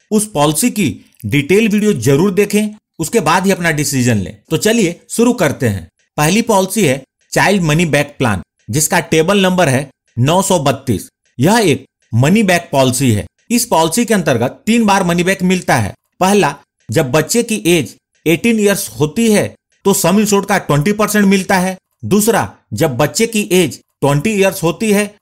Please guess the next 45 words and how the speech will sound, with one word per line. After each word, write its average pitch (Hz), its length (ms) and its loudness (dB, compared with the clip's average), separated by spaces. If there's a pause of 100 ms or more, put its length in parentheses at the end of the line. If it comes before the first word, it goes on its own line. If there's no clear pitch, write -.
(180)
तो 180 60 -2
सम 185 220 0
इंश्योर्ड 196 260 -2
का 202 120 -2
ट्वेंटी 190 320 -2
परसेंट 196 360 -4
मिलता 190 320 -4
है। 180 180 -2 (300)
तीसरा, 196 360 0 (300)
जब 123 220 0
बच्चे 165 320 0
की 226 240 -6
एज 180 260 0 (260)
ट्वेंटी 170 300 0
टू 226 220 2
ईयर्स 220 260 2
होती 180 240 0
है 170 220 -4 (180)
तो 175 100 -4
सम 208 240 2
इंश्योर्ड 156 260 0
का 185 100 -4
ट्वेंटी 180 320 0
परसेंट 190 320 -2
मिलता 190 340 0
है। 87 200 -4 (360)
जब 151 240 0
बच्चे 156 300 0
की 262 260 -6
एज 143 300 0 (360)
ट्वेंटी 190 260 0
फ़ाइव 233 360 0
ईयर्स 208 200 0 (100)
पूरी 196 180 2
हो 180 160 4
जाती 175 360 -2
है 123 200 -4 (420)
तो 180 80 0
इस 196 160 -4
पॉलिसी 151 340 -2
की 214 120 -2
मैच्योरिटी 175 520 0
हो 190 160 2
जाती 190 320 -2
है 190 200 -2